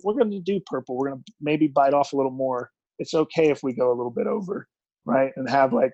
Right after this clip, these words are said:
that kind of sliding scale of success for people. Um, that if you're gonna try something harder, understand, like, what, what the consequences <laughs> of that might be sometimes.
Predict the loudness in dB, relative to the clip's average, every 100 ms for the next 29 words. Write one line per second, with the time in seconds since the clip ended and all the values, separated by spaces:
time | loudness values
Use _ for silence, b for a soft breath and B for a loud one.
0 | -2 -2 -2 -2 -2 -2 0 4 6 6
1 | 2 -6 -8 0 2 4 2 0 -2 -4
2 | -14 -12 -10 -4 2 4 2 -2 -4 -2
3 | -4 -2 -4 -4 _ _ _ _ _ -2
4 | 2 2 0 -4 -18 _ _ _ _ _
5 | _ 0 0 0 0 0 4 4 4 0
6 | -2 0 2 2 4 2 0 -4 -2 -2
7 | 0 -2 -2 -6 -2 -2 -2 0 4 4
8 | 2 2 2 2 2 4 4 6 4 4
9 | 0 2 2 2 2 2 2 -2 -4 -10